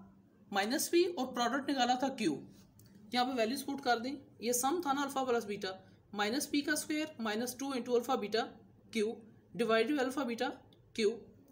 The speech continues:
P square minus two Q divided by one, divided by Q। अगर आप इसको लिखना चाहो, तो आप एक और तरीके से भी लिख सकते हो कि आप इसको यहाँ पर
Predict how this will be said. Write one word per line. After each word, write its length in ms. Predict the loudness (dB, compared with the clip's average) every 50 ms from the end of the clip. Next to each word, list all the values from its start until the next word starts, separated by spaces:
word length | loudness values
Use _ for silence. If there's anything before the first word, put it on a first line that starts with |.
| -20 -20 -20 _ -14 -6
P 140 | -4 -2 -2
square 420 | -2 -2 -2 -2 -2 -2 -4 -6 -6 -4
minus 400 | -2 0 0 0 -2 -2 -4 -4
two 160 | -2 -2 -2 -2 -4
Q 200 | -6 -6 -6 -6 -6 -6 -8
divided 360 | -4 -2 0 0 0 -2 -2
by 120 | -4 -4 -4 -6 -8 -12 -20 -20 -20 -14 -2
one, 220 | -2 0 0 -2 -6 -12 -12 -10
divided 360 | -4 -2 0 2 2 2 0
by 100 | 0 -2 -2
Q। 220 | -2 -4 -4 -4 -6 -12 -20 -20 -20 -20 -20 -20 -20 -20 -20 -20 -20 -6 0
अगर 160 | 2 4 6
आप 160 | 6 4 4 2
इसको 180 | -2 -2 -4
लिखना 300 | -4 -4 -6 -4 -4 -6
चाहो, 200 | -4 -2 -2 -2 -4 -4 -10 -20 -20 -14 _
तो 60 | -2 0
आप 160 | 0 4 4
एक 140 | 2 4 4
और 140 | 2 0
तरीके 280 | 0 -4 -6 -6 -6 -6
से 120 | -6 -6
भी 80 | -6 -4
लिख 120 | -6 -6 -2
सकते 320 | -2 -2 -2 0 2 2
हो 80 | 2 2 2 -4 -14 -20 -20 -20 -14 -2 0
कि 60 | 0
आप 180 | 2 2 0 -2
इसको 300 | -4 -6 -4 -4 -4 -4 -4 -6 -10 -16 -20 -20 _ _ _ _ _ _ _ _ _ _ -20 -20 -20 -20 -20 -20 -20 -20 -20 -20 -20 -20 _ _ -20 -20 -20 -20 -20 -20 -18 -4 0
यहाँ 200 | 0 2 2 0
पर 260 | 0 -2 -6 -6 -6